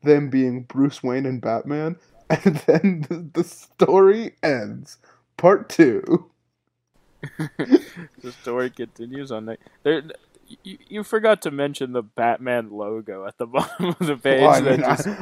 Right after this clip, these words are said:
Speaker 1: I,
Speaker 2: makes
Speaker 1: I
Speaker 2: it a
Speaker 1: assumed
Speaker 2: little
Speaker 1: it went without saying. Everyone knows the famous Batman logo.
Speaker 2: <laughs> And so, um, that's, that's it. That's Beware of Poison Ivy Part One. What'd you guys,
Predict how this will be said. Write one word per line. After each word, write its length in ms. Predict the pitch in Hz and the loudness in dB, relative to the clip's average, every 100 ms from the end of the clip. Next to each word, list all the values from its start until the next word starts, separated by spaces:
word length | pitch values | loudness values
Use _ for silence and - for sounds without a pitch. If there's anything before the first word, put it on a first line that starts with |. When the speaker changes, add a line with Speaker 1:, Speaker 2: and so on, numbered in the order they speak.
| - | -8
Speaker 1:
I, 120 | - 143 | 0 0
Speaker 2:
makes 100 | 131 | 6
Speaker 1:
I 120 | 160 | 8
Speaker 2:
it 40 | 156 | 8
a 20 | |
Speaker 1:
assumed 140 | 156 | 8
Speaker 2:
little 180 | 156 143 139 | 4 4 4
Speaker 1:
it 40 | |
went 200 | 143 135 | 4 4
without 340 | 135 131 120 147 | 2 0 0 0
saying. 400 | 160 135 131 120 | 0 2 0 2
Everyone 480 | 151 156 143 127 131 | 2 4 2 2 0
knows 240 | 127 123 | 0 -2
the 100 | 127 | -8
famous 380 | 131 131 131 120 | -4 -4 -4 -8
Batman 540 | 113 131 - 131 120 120 | -6 -4 -4 -6 -6 -2
logo. 420 | 117 120 120 123 - | -2 -2 -2 -2 -6
Speaker 2:
<laughs> 100 | - | -12
And 180 | 127 - | -14 -14
so, 380 | - 143 139 135 | -8 -4 -4 -4
um, 240 | 120 123 _ _ | -6 -10 _ _
that's, 240 | 135 139 - 127 | -2 -2 -2 2
that's 260 | 135 - | 2 2
it. 180 | 226 156 | -2 0
That's 200 | 127 - | -2 -4
Beware 300 | 143 139 147 | -6 -2 -2
of 120 | 143 | -2
Poison 280 | 156 156 147 | -4 -4 -4
Ivy 260 | 147 147 151 | -4 -4 -8
Part 300 | 156 156 147 | -2 -2 -2
One. 260 | 156 175 | -6 -8
What'd 180 | 127 131 | -8 -10
you 60 | 139 | -4
guys, 300 | 156 147 | 0 2